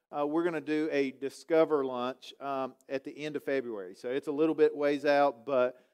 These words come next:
uh, you can go ahead and kinda mark it. It'll be, uh, February twenty-eighth. So, uh, lots of things coming up. Um, we've kinda made it through the Christmas holiday, starting our new year,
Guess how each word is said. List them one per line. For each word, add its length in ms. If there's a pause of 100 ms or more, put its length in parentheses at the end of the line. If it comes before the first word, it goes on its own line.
(160)
uh, 60
you 160
can 100
go 160
ahead 260
and 100
kinda 200
mark 340
it. 40
It'll 180
be, 280
uh, 140
February 400
twenty-eighth. 840
So, 360 (440)
uh, 240 (280)
lots 440
of 100
things 460 (260)
coming 300
up. 340 (640)
Um, 280
we've 180
kinda 220
made 260
it 160
through 260
the 80
Christmas 480
holiday, 480
starting 480
our 100
new 100
year, 500